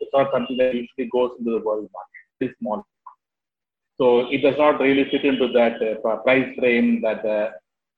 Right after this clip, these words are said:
Western market expects. But despite all that, you know, that book made a major breakthrough.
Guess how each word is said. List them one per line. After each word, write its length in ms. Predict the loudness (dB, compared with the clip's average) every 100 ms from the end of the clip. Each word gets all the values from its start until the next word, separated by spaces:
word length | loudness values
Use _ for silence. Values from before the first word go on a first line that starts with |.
| _
Western 300 | -2 0 2
market 320 | 2 2 0
expects. 460 | -2 -8 -12 -14 -14 _ _ _ _ _ -4
But 140 | -2
despite 380 | -2 2 2 4
all 300 | 6 6 4
that, 300 | 2 4 2
you 140 | 0 0
know, 240 | 0 0
that 260 | 0 0 -2
book 180 | -8 -4
made 200 | -4 -2
a 80 | -2
major 360 | -2 -2 -2
breakthrough. 460 | -4 -4 -4 -8